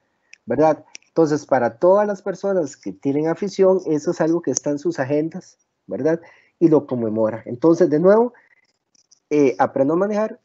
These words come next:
también se que hubiera servido, ¿verdad? Porque es geek, es un tema geek,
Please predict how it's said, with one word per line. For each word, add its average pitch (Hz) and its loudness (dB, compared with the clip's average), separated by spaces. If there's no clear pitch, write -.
también 127 -6
se 160 -8
que 185 -8
hubiera 147 -4
servido, 139 -4
¿verdad? 202 -2
Porque 123 -4
es 120 -8
geek, 143 2
es 127 -4
un 135 -4
tema 139 2
geek, 190 2